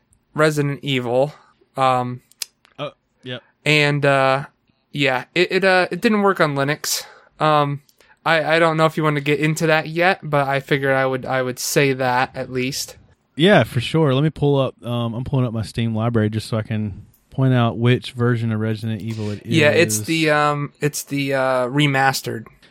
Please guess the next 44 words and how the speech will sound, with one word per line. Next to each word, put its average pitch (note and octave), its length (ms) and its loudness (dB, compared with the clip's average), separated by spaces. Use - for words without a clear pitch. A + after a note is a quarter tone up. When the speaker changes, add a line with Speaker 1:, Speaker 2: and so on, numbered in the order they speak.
Speaker 2:
Yeah, A#2+ 460 2
Resident C#3+ 480 2
Evil. B2+ 340 0
So - 120 -2
it's C3 120 -2
the C#3 80 -2
first F3+ 360 0
game, B2+ 340 0
but A#2 160 -4
remastered. B2 720 0
Speaker 1:
Yep. C3 100 0
Speaker 2:
Um, A2+ 420 -2
and, B2 480 0
uh, A#2 460 2
yeah, D#3 320 2
I E3+ 160 0
remember A3+ 520 0
whenever F#3 300 0
this D#3 220 -2
came D3+ 280 -4
out. A#2 280 -4
I C3+ 80 0
don't A#3 120 2
remember F3+ 320 2
if - 100 -2
I C#3 100 2
was B2+ 180 0
actually B2+ 360 -2
getting B2 240 0
it B2 100 0
on, A2+ 240 -4
uh, A#2+ 200 -4
I D3+ 80 2
don't G3+ 100 4
remember E3 200 2
if D3+ 80 -4
it D#3 40 0
was C3 120 0
on A#2 140 -2
Linux C#3 300 -2
or B2+ 60 -4
Windows B2 360 -2
back A#2 220 -4
then. A2+ 320 -4